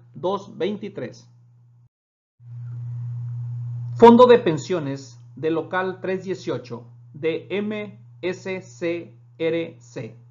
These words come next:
Contacto Brooke Overby. Al servicio del local tres dieciocho,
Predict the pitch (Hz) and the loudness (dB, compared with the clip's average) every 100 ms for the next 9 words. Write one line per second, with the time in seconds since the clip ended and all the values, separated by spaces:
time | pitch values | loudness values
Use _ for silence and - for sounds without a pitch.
0 | - - - 156 175 190 - - - - | -20 -16 -10 -6 -4 -6 -8 -12 -14 -20
1 | - 143 196 196 - - - 190 165 131 | -14 -2 0 0 -10 -20 -2 -2 -2 -8
2 | 131 - - - - - - - 147 139 | -14 -18 -20 -20 -20 -20 -20 -14 -12 -10
3 | 143 160 175 190 170 156 143 175 143 147 | -10 -10 -10 -8 -6 -6 -6 -4 -4 -6
4 | - - - - 120 147 139 185 - 117 | -12 -20 -20 -14 -12 -12 -8 -8 -8 -12
5 | - | -16